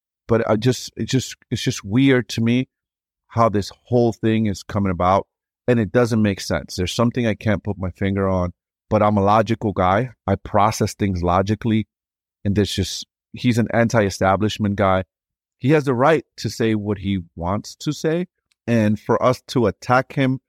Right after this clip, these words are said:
for having his own views is wrong. So now the establishment is gonna say that. So, so here's what it says. The Anti-Organized Crime Prosecution Unit ordered the indictment of four defendants for offenses including setting up an organized criminal group,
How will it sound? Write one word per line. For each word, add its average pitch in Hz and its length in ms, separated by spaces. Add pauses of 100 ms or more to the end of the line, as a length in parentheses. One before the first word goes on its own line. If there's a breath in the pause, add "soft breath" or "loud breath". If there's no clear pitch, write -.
(500)
for 110 140
having 110 360
his 104 160
own 98 200
views 101 560
is 90 160
wrong. 95 340
So - 120
now 92 400 (180)
the 92 100
establishment 92 600
is 82 120
gonna 82 240
say 85 440
that. 80 240 (160)
So, 107 200
so 110 140
here's 117 200
what 117 80
it 95 40
says. 92 340 (200)
The 123 140
Anti-Organized 147 1080
Crime 135 380
Prosecution 117 920
Unit 117 420 (280)
ordered 156 360
the 139 160
indictment 127 720
of 107 380
four 147 240
defendants 127 840 (400)
for 117 260
offenses 139 580
including 127 540
setting 113 380
up 143 140
an 143 160
organized 117 500
criminal 151 300
group, 104 240